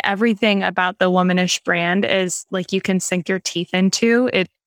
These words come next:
you know, represents something that I think is so needed. The celebration of women, non-binary, this, the coming together of people in, like, an offline, non-digital environment.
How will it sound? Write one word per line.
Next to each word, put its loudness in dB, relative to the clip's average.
you 2
know, 4
represents 0
something 0
that 2
I 0
think -6
is -2
so -2
needed. -2
The 0
celebration 0
of -2
women, 2
non-binary, 2
this, -2
the 0
coming 2
together 2
of -2
people 2
in, 2
like, 0
an 0
offline, 0
non-digital 4
environment. 6